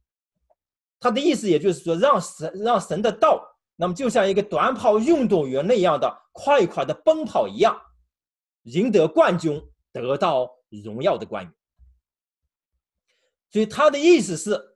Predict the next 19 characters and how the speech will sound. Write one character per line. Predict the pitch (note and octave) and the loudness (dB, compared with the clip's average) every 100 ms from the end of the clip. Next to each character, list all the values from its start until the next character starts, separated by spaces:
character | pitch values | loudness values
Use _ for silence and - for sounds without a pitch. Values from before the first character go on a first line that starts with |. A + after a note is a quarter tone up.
| _ | _
就 | - | -16
是 | C#3 C#3+ | -8 0
让 | B3 D#3+ | 0 0
福 | - F#3+ | -2 -2
音 | C4 C#4 C#4+ - _ | 0 -2 -6 -16 _
能 | - C#3 | -12 -8
够 | D#3 | -6
冲 | D3+ - A#3+ A#3+ | -8 0 0 0
破 | A#3 D4+ F3 - _ | -2 0 0 -4 _
一 | - A3+ | -10 -10
切 | C4 E4 B3 | -6 -2 0
的 | D#3+ | -2
拦 | A#2+ A2 B3 | -2 -4 -4
阻， | F#3 F2+ - _ _ | -4 -12 -16 _ _
能 | - A#2 | -14 -10
够 | A#2+ | -10
快 | - - E3+ | -2 0 0
快 | - G2+ | -4 -8
的 | G2 F#2+ F#2+ | -8 -10 -14